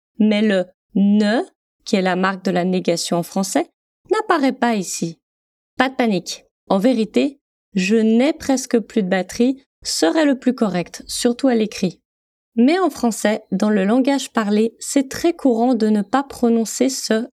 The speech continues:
ne. Pour te donner un autre exemple, je dirais j'ai pas faim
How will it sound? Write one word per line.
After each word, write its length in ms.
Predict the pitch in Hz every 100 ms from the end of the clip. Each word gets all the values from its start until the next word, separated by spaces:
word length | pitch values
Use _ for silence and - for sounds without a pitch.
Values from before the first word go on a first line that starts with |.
| _
ne. 420 | 190 196 202 190 170 _ _ _ _ _ _ _ _
Pour 180 | - 370
te 80 | 302
donner 280 | 208 226 190
un 140 | 180
autre 160 | 175 -
exemple, 380 | 220 294 359 - _ _ _
je 160 | 269 285
dirais 440 | 254 247 208 262 381 _ _ _ _ _ _
j'ai 300 | 208 202 294
pas 220 | 349 277 240
faim 380 | - - -